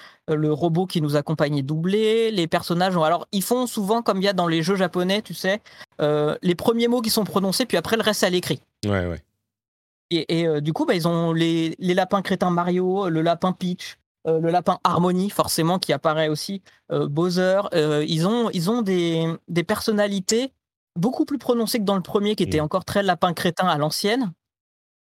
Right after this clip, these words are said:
Speaker 1: Et, euh,
Speaker 2: J'ai
Speaker 1: bah, du coup, en
Speaker 2: l'impression
Speaker 1: fait, on s'attache vachement plus, quoi.
Speaker 2: J'ai l'impression que t'es en train de nous dire qu'il est, euh, meilleur en tout, quoi, que le premier.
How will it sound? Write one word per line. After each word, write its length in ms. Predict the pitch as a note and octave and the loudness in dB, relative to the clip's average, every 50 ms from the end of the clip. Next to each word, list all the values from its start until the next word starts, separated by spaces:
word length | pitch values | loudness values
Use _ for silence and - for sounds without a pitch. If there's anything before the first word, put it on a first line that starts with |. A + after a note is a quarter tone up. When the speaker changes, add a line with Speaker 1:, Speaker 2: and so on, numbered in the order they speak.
| - | -4
Speaker 1:
Et, 180 | - F3 E3+ E3+ | 0 0 2 2
euh, 80 | E3 D#3 | 2 2
Speaker 2:
J'ai 100 | D3 - | 2 2
Speaker 1:
bah, 60 | C#3+ | 2
du 120 | C3+ E3+ | 2 2
coup, 40 | D3+ | 0
en 40 | C3+ C4+ C#4 | 2 2 2
Speaker 2:
l'impression 100 | F#3+ - A#3+ | 2 0 -2
Speaker 1:
fait, 100 | A#3+ - | 0 0
on 60 | F#3+ | 0
s'attache 320 | - - F#3 D#3+ G#3+ F#3 F3 | 0 0 0 2 2 0 0
vachement 300 | F#3+ A3 - - A3 G#3 | -2 -2 0 0 -2 -2
plus, 200 | - - F#3+ - | -2 -4 -6 -4
quoi. 180 | - - - - _ _ _ _ _ _ _ _ _ - | -4 -6 -6 -6 _ _ _ _ _ _ _ _ _ -2
Speaker 2:
J'ai 60 | G2+ | -2
l'impression 280 | F2 - A#2 G#2 A#3+ G#3+ | 0 0 0 0 0 -2
que 40 | G3 | 0
t'es 100 | - D3 | 0 0
en 80 | A#2+ | 0
train 160 | G#2+ - A#2+ | 0 0 0
de 40 | G#2+ | 0
nous 80 | G#2 G2+ | 0 0
dire 220 | G#2 C3+ E3 - | 0 0 -2 -2
qu'il 220 | - - A2+ G2+ G#2+ | -2 -2 0 2 2
est, 180 | A2+ A2+ A2 G2+ | 2 2 2 2
euh, 180 | F#2+ F2+ F2+ F2 | 2 2 0 0
meilleur 320 | F#2 G2+ A2 C3 D3 B2+ | 0 0 0 0 0 -2
en 80 | F2 D#2+ | -4 -8
tout, 180 | - - E3+ F3+ | -6 -6 -6 -6
quoi, 200 | - - F2 D#2+ - | -4 -6 -8 -6 -4
que 80 | - | -4
le 80 | G#2 E2+ | -4 -4
premier. 400 | - - G2 F2 F2 E2+ D#2 - | -2 -2 -2 0 0 -2 -4 -6